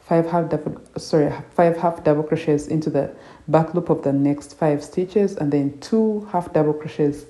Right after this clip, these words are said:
into the next stitch after those five, right? Now, this is what you're going to do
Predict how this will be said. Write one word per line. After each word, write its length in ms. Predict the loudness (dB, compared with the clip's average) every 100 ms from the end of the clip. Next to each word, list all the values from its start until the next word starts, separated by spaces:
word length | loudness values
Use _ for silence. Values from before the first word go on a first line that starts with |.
| -4
into 400 | 2 2 2 0
the 160 | 2 2
next 540 | 4 2 0 -8 -20
stitch 360 | -6 0 0 0
after 260 | -4 -2 -2
those 280 | -2 -4
five, 360 | -6 -6 -6 -8 -14 -20 _ _
right? 320 | -4 -2 -4 -10 -20 -20 -20 -20 -20 -20 -20 -20 -20 -20 -18 -18 -18 -16 -18 -18 -18 -2
Now, 380 | 2 4 4 2
this 240 | 4 4
is 120 | 4 4
what 220 | 2 4
you're 100 | 2
going 220 | 4 2
to 140 | 0
do 400 | -2 0 0 -4